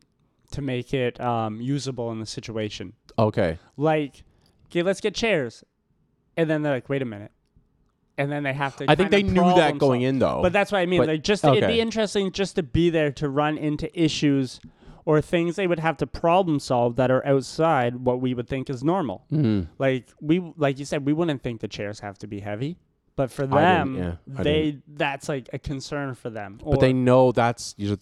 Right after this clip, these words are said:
Speaker 2: that's, that's
Speaker 1: that's
Speaker 2: the
Speaker 1: their,
Speaker 2: ground.
Speaker 1: that's
Speaker 2: That's
Speaker 1: their
Speaker 2: the
Speaker 1: normal.
Speaker 2: arena.
Speaker 1: Yeah,
Speaker 2: Yeah,
Speaker 1: that's
Speaker 2: yeah.
Speaker 1: their normal for
Speaker 2: That's what
Speaker 1: their
Speaker 2: they
Speaker 1: day.
Speaker 2: play
Speaker 1: Yeah,
Speaker 2: in.
Speaker 1: exactly. So it just,
Speaker 2: Yeah.
Speaker 1: for me, I'm just thinking, like, objectively speaking, it just would have been interesting 'cause, like you say, it's such a different approach than just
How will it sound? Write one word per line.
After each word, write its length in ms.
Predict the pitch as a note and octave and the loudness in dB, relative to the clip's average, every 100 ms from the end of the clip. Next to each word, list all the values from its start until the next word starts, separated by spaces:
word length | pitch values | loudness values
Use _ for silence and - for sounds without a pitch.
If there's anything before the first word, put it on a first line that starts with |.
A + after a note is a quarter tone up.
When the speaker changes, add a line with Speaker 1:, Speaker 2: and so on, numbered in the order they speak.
| _ | _
Speaker 2:
that's, 340 | G#2 G#2+ - - _ _ _ _ - | -2 -2 -6 -18 _ _ _ _ -2
that's 80 | C#3+ | -2
Speaker 1:
that's 140 | G#2 | 0
Speaker 2:
the 80 | - | 0
Speaker 1:
their, 120 | C#3+ | 2
Speaker 2:
ground. 160 | D#3 G2+ | 4 4
Speaker 1:
that's 200 | D#3+ F2+ | 2 2
Speaker 2:
That's 120 | G2+ | 2
Speaker 1:
their 100 | D#3+ | 4
Speaker 2:
the 60 | D#3+ | 4
Speaker 1:
normal. 180 | D#3+ F3 | 4 2
Speaker 2:
arena. 300 | G#2 D#2 D#2 - | 0 -4 -8 -6
Speaker 1:
Yeah, 160 | C#3+ | -4
Speaker 2:
Yeah, 160 | F#2+ F2+ | 0 -2
Speaker 1:
that's 80 | C#2 | -2
Speaker 2:
yeah. 60 | - | -2
Speaker 1:
their 160 | D#3 | 0
normal 340 | D#3+ C#3 B2 A2+ | 0 -4 -6 -10
for 120 | - | -6
Speaker 2:
That's 80 | B2 | -4
what 80 | G#2 | 0
Speaker 1:
their 100 | G#2+ | -2
Speaker 2:
they 40 | A2+ | -2
Speaker 1:
day. 40 | |
Speaker 2:
play 160 | A2 G#2 | -2 0
Speaker 1:
Yeah, 80 | D#3+ | 0
Speaker 2:
in. 60 | |
Speaker 1:
exactly. 520 | D#3 C3+ C#3+ C#3+ D3 A#2+ | -2 0 0 -2 -4 -6
So 160 | E3+ | -2
it 180 | F3+ G#3+ | 0 0
just, 200 | G3 A#3 | 0 -4
Speaker 2:
Yeah. 140 | F3 E3+ | -4 -4
Speaker 1:
for 160 | - | -2
me, 300 | F#3+ G#3+ G3+ E3+ - | 0 0 0 -4 -2
I'm 220 | E3+ F3 | 2 2
just 200 | D3+ - | 0 0
thinking, 340 | E3 D3 C#3+ C#3 | 0 0 -2 0
like, 220 | B2+ A#2 - _ _ _ _ _ _ - | -2 -2 -8 _ _ _ _ _ _ -2
objectively 640 | D3 C3 E3+ E3 C#3+ C#3 | 0 2 0 2 0 0
speaking, 360 | B2+ D#3+ C#3+ C3 | 0 0 0 -2
it 40 | B2 | -2
just 180 | E3 G3+ | 0 0
would 100 | G3+ | 0
have 80 | |
been 140 | F3 D#3+ | 0 0
interesting 600 | E3 E3+ E3 D3+ - C#3+ | -2 -2 -2 -2 -4 -4
'cause, 180 | C#3+ B2 | -2 -2
like 180 | C#3 | -2
you 60 | C3+ | -4
say, 180 | - C3 | -6 -6
it's 120 | A2+ | -4
such 200 | - D3 | -4 -4
a 40 | C3 | -4
different 320 | C#3+ C3 C3+ | -4 -4 -6
approach 360 | A#2+ D3+ C3 | -2 -2 -2
than 160 | - B2+ | -2 -6
just 180 | B2 | -6